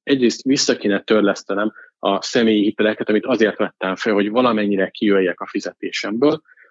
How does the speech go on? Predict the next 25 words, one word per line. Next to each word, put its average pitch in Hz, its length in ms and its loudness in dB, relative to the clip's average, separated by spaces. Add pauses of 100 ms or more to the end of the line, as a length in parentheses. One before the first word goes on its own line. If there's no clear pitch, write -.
(140)
vagy 135 240 0
azt 143 160 -2
fogja 104 220 0
mondani, 123 300 2
hogy 131 240 0
oké, 123 360 2
feléltem 110 480 0
a 95 40 -2
megtakarításaimat, 135 1200 0 (640)
nincs 117 240 4
más - 200 -6
opcióm, 147 440 2 (240)
fel 107 340 0
kell 107 260 -2
tölteni, 113 500 2 (200)
mert 113 300 0
hiszen 139 600 0
mi 127 120 4
van 110 140 2
akkor, 110 300 0
ha 123 80 -6
megint 107 380 2
jön 107 100 -2
az 98 160 -4
infláció? 95 800 -2